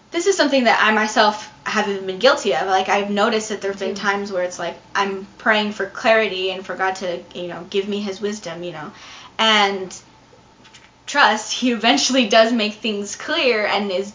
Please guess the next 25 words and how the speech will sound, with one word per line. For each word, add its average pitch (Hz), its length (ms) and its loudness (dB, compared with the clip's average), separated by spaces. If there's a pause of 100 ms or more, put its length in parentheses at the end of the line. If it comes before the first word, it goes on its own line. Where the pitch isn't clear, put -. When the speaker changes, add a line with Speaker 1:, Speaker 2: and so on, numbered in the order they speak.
(160)
Speaker 1:
does 220 240 4
a - 100 -2
refining 202 560 -2
work 311 260 2
within 254 360 0
me. 190 280 -4 (400)
But 233 360 4
there 220 100 -2
have 196 300 -8
been 226 320 -2
times 220 600 4
where 196 460 -2 (600)
I 220 460 4
can 202 280 -4
just - 380 -8
tell 208 720 4
that 208 120 -4
I'm 202 140 -2
going 202 280 0
to 202 80 -12
the 190 100 -8
scriptures 190 360 -8
with 180 120 -12
a 170 40 -8
bias, 160 600 -8